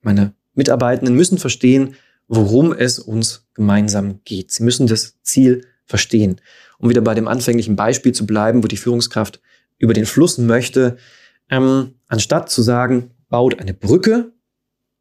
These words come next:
was der Zustand geringer Autonomie ist, ähm, sagen wir jetzt vielleicht, „Unser Ziel ist eben, über den Fluss zu kommen.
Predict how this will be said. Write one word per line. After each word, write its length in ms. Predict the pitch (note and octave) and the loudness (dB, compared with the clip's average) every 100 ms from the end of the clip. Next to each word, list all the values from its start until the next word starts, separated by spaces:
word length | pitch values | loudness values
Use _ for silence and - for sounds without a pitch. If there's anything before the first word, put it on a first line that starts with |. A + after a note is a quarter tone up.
| _ | _
was 360 | G2 - - - | -4 -4 -8 -10
der 180 | - | -6
Zustand 320 | - A#2 G2+ G2 | -2 -2 -2 -2
geringer 360 | G#2 F3 E3+ | 0 2 2
Autonomie 380 | C3 B2+ B2 B2+ | -2 -2 0 2
ist, 280 | B2+ A#2+ - _ - _ _ _ - | 0 -2 -12 _ -20 _ _ _ -2
ähm, 420 | D3+ C#3 C3+ - | 0 2 0 -2
sagen 260 | A2 D#3 F#3+ | -2 2 4
wir 60 | |
jetzt 160 | D#3+ - | 2 2
vielleicht, 360 | C#3 C3+ C3+ - | 0 0 -2 -6
„Unser 260 | C#3+ D#3+ | -4 -2
Ziel 280 | - - A#2+ | -2 2 2
ist 280 | - - - | 2 -4 -4
eben, 180 | A#2+ B2 | -2 0
über 140 | C3 | -2
den 100 | C#3 | -2
Fluss 240 | - D#3+ | -2 -2
zu 80 | - | -2
kommen. 360 | - G#2 F#2+ | -4 -2 -4